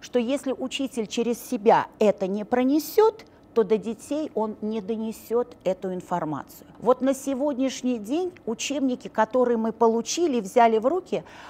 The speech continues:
они в целом отличаются от того, что было. Во-первых, формат, качество учебников, его вот эта иллюстративность учебников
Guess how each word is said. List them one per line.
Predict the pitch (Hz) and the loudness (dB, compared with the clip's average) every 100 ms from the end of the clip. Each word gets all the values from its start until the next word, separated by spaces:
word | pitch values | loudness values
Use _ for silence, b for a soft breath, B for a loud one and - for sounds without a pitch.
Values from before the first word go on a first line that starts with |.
| B | B
они | 214 247 277 | 2 2 0
в | - | -4
целом | - - 254 254 269 262 | -16 -2 4 6 4 0
отличаются | 196 - 202 - 226 226 226 - - | -4 -4 -6 -2 2 4 2 -4 -6
от | 170 - | -6 -4
того, | 175 175 180 | -2 -2 -4
что | - 160 | -6 -6
было. | 131 113 78 - - - | -6 -10 -12 -18 -20 -14
Во-первых, | 156 196 254 214 151 - - - - | 0 4 4 2 -2 -2 -12 -20 -6
формат, | 262 339 269 175 156 - - - - - - - - - - B B - - | 0 2 2 2 2 -2 -16 -20 -20 -20 -20 -20 -20 -20 -20 B B -18 0
качество | 208 170 - 185 - 190 | 2 2 -4 -12 -8 -8
учебников, | 190 - 190 170 180 - 170 - B B B B | -8 -8 -8 -8 -10 -10 -14 -16 B B B B
его | 151 196 208 277 | -6 -2 0 2
вот | 247 247 | 2 2
эта | 254 254 | 2 0
иллюстративность | 247 226 247 - 247 247 - 208 165 208 - - | 0 -2 -2 0 2 2 -2 -2 -2 -4 -6 -10
учебников | 208 - 220 208 196 196 | -8 0 0 0 -2 -2